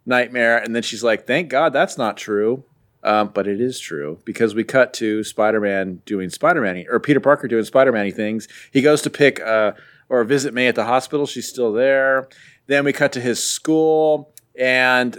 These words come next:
the entire, uh, uh, uh, cast of males that go to his school all want to make it, whatever that means, with Gwen, and she loves that,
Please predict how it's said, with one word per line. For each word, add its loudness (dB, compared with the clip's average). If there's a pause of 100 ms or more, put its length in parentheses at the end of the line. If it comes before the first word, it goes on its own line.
the -6
entire, 2 (340)
uh, -10
uh, 0
uh, 0
cast -2
of -4
males 0
that -2
go 2
to 2
his -6
school 0
all 2
want -2
to -4
make -2
it, 2
whatever -2
that 2
means, -8 (100)
with 2 (220)
Gwen, 0 (400)
and -8
she 0
loves 0
that, 0